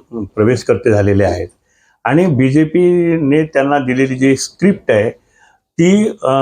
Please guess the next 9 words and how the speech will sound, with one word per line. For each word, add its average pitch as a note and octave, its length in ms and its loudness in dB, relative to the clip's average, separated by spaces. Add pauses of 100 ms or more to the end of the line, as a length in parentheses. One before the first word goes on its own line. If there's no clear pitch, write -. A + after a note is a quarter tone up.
(440)
येत्या C#3 380 2
वीस D#3 340 0
तारीखच्या C#3+ 440 0
निवडणुकीच्या C#3 760 0
निमित्ताने A#2+ 560 0
वाचून C3 460 0
दाखवण्याचं B2 600 -2
काम C#3 380 0
फक्त C#3 260 0